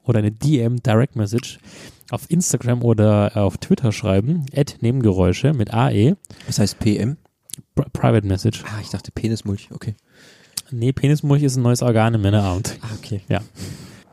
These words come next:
Speaker 1: Ja, wenn ihr Bock habt, äh, empfehlt uns weiter,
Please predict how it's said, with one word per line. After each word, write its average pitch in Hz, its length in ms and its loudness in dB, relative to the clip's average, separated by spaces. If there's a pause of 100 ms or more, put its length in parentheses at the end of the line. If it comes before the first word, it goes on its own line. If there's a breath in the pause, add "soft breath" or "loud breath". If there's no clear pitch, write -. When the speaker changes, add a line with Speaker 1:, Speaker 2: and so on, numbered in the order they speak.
Speaker 1:
Ja, 107 520 2
wenn 131 180 2
ihr 127 140 2
Bock 135 240 0
habt, 151 260 -4
äh, 123 140 0
empfehlt 127 260 2
uns 123 180 0
weiter, 160 540 2